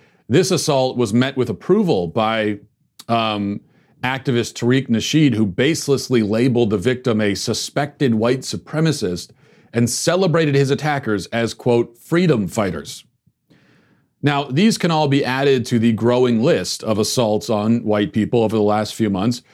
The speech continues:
which includes the white female beaten with wooden boards by a group of black men, uh, during the riots, and, uh, the ninety-two-year-old white lady casually pushed to the ground by a black man as he walked past. She hit her head on a fire hydrant.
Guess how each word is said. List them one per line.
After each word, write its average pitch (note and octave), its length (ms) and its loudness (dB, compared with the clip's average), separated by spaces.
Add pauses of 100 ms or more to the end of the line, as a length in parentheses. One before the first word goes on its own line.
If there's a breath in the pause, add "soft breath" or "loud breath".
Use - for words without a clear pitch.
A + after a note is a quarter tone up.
(160 soft breath)
which A#2+ 200 2
includes B2+ 420 2
the A#2+ 100 2
white B2 260 0
female B2 460 2
beaten A#2 420 2
with G#2 140 -2
wooden A2+ 340 4
boards A2 360 2
by G#2 180 -2
a G#2+ 60 2
group A#2 240 2
of G#2 100 0
black A2+ 300 -2
men, A2 360 -2 (520 loud breath)
uh, A2 320 0
during A#2 280 0
the A2 100 2
riots, A2+ 600 -2
and, A2+ 400 2
uh, A2 100 2
the A2 100 0
ninety-two-year-old A#2 720 2
white A#2+ 220 0
lady A#2+ 260 2
casually A#2+ 540 -2
pushed B2 340 -4
to B2 100 -4
the G#2+ 60 -2
ground A#2 560 0 (320 soft breath)
by G#2+ 120 0
a G2+ 80 0
black A#2 340 -2
man A#2+ 180 2
as A2+ 120 0
he A2 40 0
walked A2 360 0
past. A2+ 320 -4
She G2+ 100 -4
hit A2+ 100 0
her G#2+ 80 0
head A2+ 200 -4
on G2+ 100 -4
a - 20 -6
fire A#2 300 -2
hydrant. A2+ 420 0